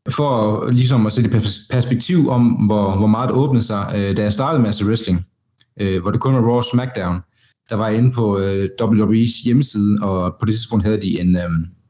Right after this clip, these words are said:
en roster for SmackDown, en roster for Raw, øh, og jeg tror, der var måske... De havde jo ikke alle de her jobbers inde og sådan noget, og der var ikke så mange wrestlere i W W E dengang, øhm, øh, som der er nu,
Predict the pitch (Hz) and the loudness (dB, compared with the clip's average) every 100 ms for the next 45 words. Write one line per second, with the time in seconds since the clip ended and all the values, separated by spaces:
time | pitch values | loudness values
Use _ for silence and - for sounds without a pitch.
0 | - 95 110 123 - - 90 123 147 123 | -8 -2 0 0 -4 -8 -4 -2 -2 -4
1 | 110 104 104 113 101 - 90 90 90 _ | -2 0 0 -2 -6 -4 -4 -4 -8 _
2 | _ _ _ _ - 98 98 95 - - | _ _ _ _ -6 -2 0 0 -4 -12
3 | - 110 101 98 104 104 139 117 113 117 | -6 0 2 2 0 0 0 0 2 0
4 | - 123 104 101 - _ _ _ - 113 | 0 0 0 0 -6 _ _ _ -4 0
5 | 127 135 131 131 117 - 107 110 98 98 | 2 2 2 2 2 0 0 0 0 0
6 | 90 92 87 85 82 82 92 90 101 107 | 2 2 0 -2 -2 -2 -2 -2 0 0
7 | 127 113 107 120 101 110 - 98 87 85 | 0 0 2 2 2 0 0 -2 -2 -6
8 | - _ _ - _ _ - 107 101 196 | -14 _ _ -20 _ _ 0 0 2 2
9 | 208 - 123 - 101 104 208 - 101 95 | 2 4 4 2 2 2 0 -2 -2 0
10 | 87 90 92 98 - _ _ _ - 95 | 4 4 2 0 -6 _ _ _ -6 -2
11 | 87 101 98 98 113 139 | -2 0 0 2 4 4